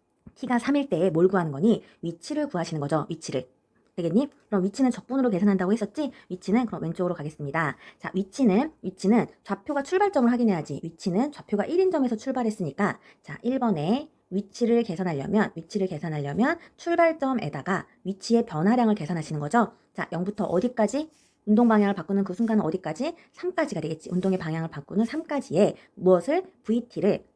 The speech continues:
속도를 적분하게끔 되면 얘가 그때의 위치가 되겠지. 일 번의 식이 될 거고요. 자, 계산을 하려고 봅시다. 계산을 하려고 보니까 자, 요 적분값을 계산해야 되잖아. 영부터 삼까지. T가 영부터 삼까지. 적분값은 이것의 넓이와 똑같아지겠지.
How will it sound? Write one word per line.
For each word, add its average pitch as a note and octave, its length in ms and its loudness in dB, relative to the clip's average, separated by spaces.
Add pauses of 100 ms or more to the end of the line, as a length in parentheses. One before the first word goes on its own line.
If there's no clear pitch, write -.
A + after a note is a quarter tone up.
(160)
속도를 D4+ 460 -2
적분하게끔 G3 640 0
되면 F3+ 460 -2
얘가 G3 340 -2
그때의 F3 320 -2
위치가 D#3 320 -6
되겠지. D3+ 400 -8 (240)
일 B3+ 140 0
번의 A#3 180 4
식이 B3+ 200 -4
될 D3 120 -6
거고요. E3 480 0 (240)
자, G3+ 120 -2
계산을 D#4 380 0
하려고 E4 220 0
봅시다. F3 480 -6
계산을 G#3 300 0
하려고 A#3 180 0
보니까 D#3+ 480 -2 (1000)
자, F#3 160 -6
요 D4 160 2
적분값을 C4+ 500 -2
계산해야 G3 360 2
되잖아. D#3+ 300 -2
영부터 F3 360 -4
삼까지. E3 520 -4 (280)
T가 D#4+ 260 2
영부터 G3 300 2
삼까지. A#3 480 -4 (160)
적분값은 A3+ 760 0
이것의 B3+ 500 0
넓이와 F3 440 2
똑같아지겠지. - 760 -6